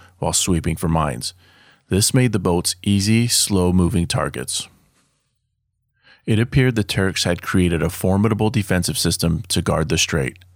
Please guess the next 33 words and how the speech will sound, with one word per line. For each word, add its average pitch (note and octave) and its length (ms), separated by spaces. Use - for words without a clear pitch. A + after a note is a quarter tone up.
And A2 160
why A2+ 160
wouldn't A#2+ 320
they? E2 280
This B2+ 200
was D3+ 120
their A2 120
home. F2+ 340
Think E3 260
about F3 240
the C#3 60
situation G2 760
going E2 260
into D#2 160
this. - 380
The F#2+ 100
ships - 400
could C#3 160
only B2 200
go G2 160
so B2+ 320
far G#2+ 320
because G2 320
of F2+ 60
the - 60
mine F2 280
problem. D#2 540
Remember, G#2 260
the F2+ 100
Turkish A2 440
mine F#2+ 240
layer F2+ 280
Nusret E2+ 600